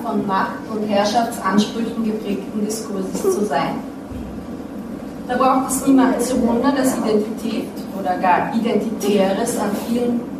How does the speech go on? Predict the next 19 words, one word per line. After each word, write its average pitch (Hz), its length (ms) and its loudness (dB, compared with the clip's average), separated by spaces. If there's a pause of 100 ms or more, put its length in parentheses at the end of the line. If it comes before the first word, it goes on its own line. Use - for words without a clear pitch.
(200)
theoretischen 208 760 2
Orten 208 560 2
heutzutage - 840 2 (420)
gar 208 260 4
keinen 214 380 2
guten 220 260 -2
Ruf 202 300 -2 (540)
hat. 190 220 0 (2000)
Interessant 247 540 -2
in 254 80 -2
diesem 262 240 4
Zusammenhang 262 640 4
vielleicht 214 260 0
noch 240 120 -2
ein 214 140 2
Beitrag 208 500 2 (340)
des 240 140 -2
französischen 240 600 0
Psychoanalytikers 240 1080 0